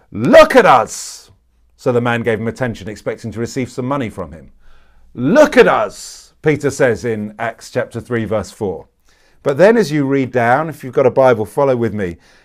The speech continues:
Uh, when you get to verses eleven and twelve, having said, 'Look at us,' Peter then says, 'Why are you looking at us?'" Let me read it to you. This is Acts three eleven.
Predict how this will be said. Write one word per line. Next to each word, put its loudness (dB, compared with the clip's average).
Uh, 2
when 4
you -2
get 0
to 0
verses 0
eleven -2
and -10
twelve, -2
having -4
said, 2
'Look 2
at 8
us,' 2
Peter 0
then 2
says, -2
'Why -4
are 4
you 2
looking -4
at -10
us?'" -8
Let -2
me -2
read 2
it -6
to -12
you. -14
This -12
is -10
Acts -4
three -2
eleven. -2